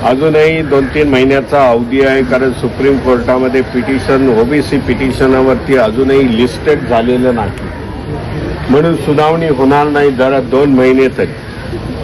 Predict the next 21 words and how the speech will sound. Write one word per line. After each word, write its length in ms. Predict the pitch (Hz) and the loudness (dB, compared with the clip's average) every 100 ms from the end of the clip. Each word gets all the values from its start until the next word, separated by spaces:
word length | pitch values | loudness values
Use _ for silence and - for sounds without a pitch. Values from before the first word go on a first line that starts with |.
| - - | -8 -2
दोन 200 | 131 165 | 0 2
महिन्याचा 480 | 156 143 151 151 147 | 2 2 2 2 0
काळ 300 | 143 139 143 | 0 0 2
हा 180 | 143 139 135 | 2 0 -2
खूप 160 | 151 127 | -8 -4
मोठा 320 | 113 113 135 | -4 0 -2
काळ 300 | 131 131 127 | 0 2 2
आहे 180 | 120 135 | 2 0
आणि 220 | 135 135 | 0 0
ह्याच्यामध्ये 580 | 110 107 135 131 123 139 | 0 0 0 0 0 0
तुम्ही 320 | 139 127 127 | 0 0 0
समाजासमोर 840 | 117 117 120 123 127 - 117 120 123 101 | 0 -2 0 0 0 0 -2 0 0 0
जाऊ 220 | 107 127 | 2 2
शकता. 1400 | 135 131 - - - - - - - - - - - - | 0 -6 -8 -8 -8 -8 -8 -8 -8 -8 -8 -8 -6 -2
एखादा 420 | 226 147 139 147 143 | 0 0 0 2 2
रथ 540 | 123 127 156 - - | 0 0 0 -2 -2
तयार 260 | 135 131 127 | 2 2 0
करा 340 | 135 127 131 | 0 0 0
संविधानाचा, 840 | 110 123 127 123 123 127 120 101 82 - - - - - - - - - - - | 0 -2 0 2 0 0 -2 -6 -8 -10 -10 -10 -10 -8 -8 -8 -8 -8 -6 -2
संवाद 380 | 120 123 131 123 | 0 2 0 2
यात्रेचा, 680 | 113 117 - 135 117 - | 0 0 0 0 0 -4